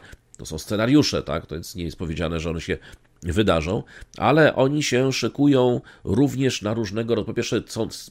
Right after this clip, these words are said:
są przekonani, że to nie będzie jednorazowe strzelanie, tylko to może być wielodniowy atak.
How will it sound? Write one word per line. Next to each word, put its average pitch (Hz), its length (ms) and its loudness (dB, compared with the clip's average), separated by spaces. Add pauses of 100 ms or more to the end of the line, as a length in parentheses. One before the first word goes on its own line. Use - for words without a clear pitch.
(100)
są 135 160 -2
przekonani, 110 500 -4
że 95 100 -8
to - 80 -10
nie 95 120 -2
będzie 92 260 -2
jednorazowe 90 560 -2
strzelanie, 85 560 -4 (340)
tylko 110 260 -2
to 95 120 -2
może 95 220 0
być 85 300 -6
wielodniowy 90 640 0
atak. - 420 -8